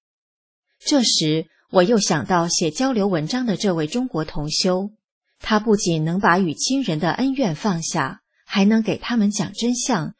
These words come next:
救度他们。我认识到，我要用更大的善念对待周围的人。就这样，赫敏渐渐能平静下来，他的改变也让环境发生了变化。他说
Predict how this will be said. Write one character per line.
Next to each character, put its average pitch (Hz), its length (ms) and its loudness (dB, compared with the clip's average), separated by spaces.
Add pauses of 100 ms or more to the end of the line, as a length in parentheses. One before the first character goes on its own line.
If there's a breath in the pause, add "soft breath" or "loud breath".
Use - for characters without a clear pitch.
(120)
救 269 260 0
度 170 160 -2
他 165 240 -4
们。 156 340 -4 (1120)
我 202 140 6
认 202 200 4
识 180 200 0
到， 180 400 0 (180)
我 196 140 8
要 208 180 6
用 196 220 2
更 254 200 2
大 262 220 2
的 165 120 -2
善 175 320 0
念 175 280 0
对 240 220 0
待 165 180 0
周 254 220 -2
围 165 200 -4
的 208 140 0
人。 156 460 -4 (720)
就 208 180 2
这 233 200 0
样， 165 380 -2 (260)
赫 302 240 2
敏 160 260 2
渐 208 260 2
渐 196 220 0
能 165 160 -2
平 165 240 -4
静 240 220 -2
下 185 220 0
来， 151 340 -2 (580)
他 320 160 0
的 262 140 0
改 165 220 -2
变 196 420 0
也 180 160 2
让 175 200 0
环 151 240 -2
境 190 260 0
发 190 200 -2
生 196 180 0
了 175 140 0
变 175 240 -2
化。 156 380 -6 (720)
他 165 200 -6
说 175 520 -2